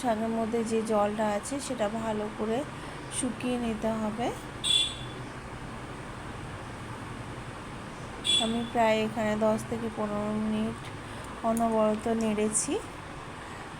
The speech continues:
তো কচু শাকের জলটা শুকিয়ে গেছে, এবার এটা আমি নামিয়ে নেব। আপনারা এইভাবে বানিয়ে খেয়ে দেখবেন, ভালো লাগবে।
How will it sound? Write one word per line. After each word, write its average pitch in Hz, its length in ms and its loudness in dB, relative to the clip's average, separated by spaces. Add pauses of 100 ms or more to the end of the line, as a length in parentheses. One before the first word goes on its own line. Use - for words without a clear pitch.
(180)
তো - 80 -4 (180)
কচু 233 320 0
শাকের 240 360 0
জলটা 214 300 6 (120)
শুকিয়ে 233 500 0
গেছে, 214 300 2 (720)
এবার 233 260 6
এটা 220 160 4 (100)
আমি 214 140 2 (100)
নামিয়ে 202 420 0
নেব। 208 180 -2 (1300)
আপনারা 220 300 6 (100)
এইভাবে 220 320 2 (120)
বানিয়ে 214 400 2
খেয়ে 220 260 -2
দেখবেন, 214 460 -2 (680)
ভালো 220 220 4 (100)
লাগবে। 208 360 2